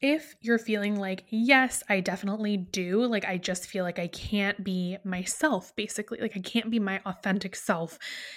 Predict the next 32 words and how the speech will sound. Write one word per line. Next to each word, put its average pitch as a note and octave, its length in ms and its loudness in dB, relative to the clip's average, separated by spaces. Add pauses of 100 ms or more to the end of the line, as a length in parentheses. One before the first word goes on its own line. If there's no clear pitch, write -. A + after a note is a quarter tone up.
(240)
in, F#3 440 2 (140)
you G3+ 80 4
know, F#3 100 2
my F3 140 -2
work G3 340 2
life F#3+ 240 0
or F#3+ 60 -4
my E3 140 -6
personal F#3+ 480 -2
life, F#3 260 0
or F3+ 40 -6
maybe F3 180 -4
even E3+ 260 -4
both. F3+ 400 2 (400)
That C4 340 2
could G3+ 380 6
mean A3 380 4
that G#3+ 120 -4
you're G3 120 0
struggling F3+ 640 0
with F#3 200 0
some F#3+ 300 0 (140)
issues F3+ 680 -4 (120)
of, F3 280 -2 (140)
like, F3+ 140 -4
self, F3+ 440 -2 (340)
self-worth G#3 960 2
insecurity. F3+ 760 -4
So, - 180 -2
like, F#3 160 0
imposter F#3 520 -4
syndrome, - 460 -8